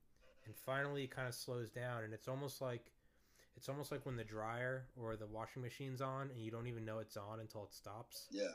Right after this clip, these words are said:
Speaker 1: You don't
Speaker 2: Yeah.
Speaker 1: realize that they stopped till all of a sudden you're like, "What is this peace? What is this quiet?" And you're like, "Oh my God, I stopped thinking." I
Speaker 2: Yeah.
Speaker 1: found in that time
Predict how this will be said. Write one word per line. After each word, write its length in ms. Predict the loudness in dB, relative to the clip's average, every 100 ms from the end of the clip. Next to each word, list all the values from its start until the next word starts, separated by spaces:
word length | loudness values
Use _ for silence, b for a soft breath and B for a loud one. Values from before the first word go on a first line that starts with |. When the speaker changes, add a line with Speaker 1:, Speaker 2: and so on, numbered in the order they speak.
| -4 -16 -6
Speaker 1:
You 120 | 0
don't 140 | 2 4
Speaker 2:
Yeah. 120 | 4
Speaker 1:
realize 460 | 6 6 6 4
that 180 | 2 0
they 100 | -2
stopped 380 | -2 2 0 0
till 100 | 0
all 80 | 0
of 40 |
a 20 | -2
sudden 220 | -4 -4
you're 100 | -4
like, 160 | -6
"What 160 | -6 -6
is 160 | -4 -6
this 160 | -8 -8 -12
peace? 500 | -8 -8 -8 -10 -12 -18 b b b b -2
What 120 | 0
is 160 | 0
this 140 | -2 -6
quiet?" 480 | -6 -2 0 0 -2
And 80 | -4
you're 100 | -6
like, 120 | -6 -6
"Oh 80 |
my 160 | -4 -4
God, 220 | -2 -2
I 40 | -4
stopped 380 | -8 -10 -8
thinking." 300 | -8 -8 -10 -16 b b b b b b -20 -6
I 100 | 0
Speaker 2:
Yeah. 120 | 2 4
Speaker 1:
found 300 | 4 2 0 0
in 200 | 0 4
that 260 | 4 2 0
time 420 | -2 -2 -4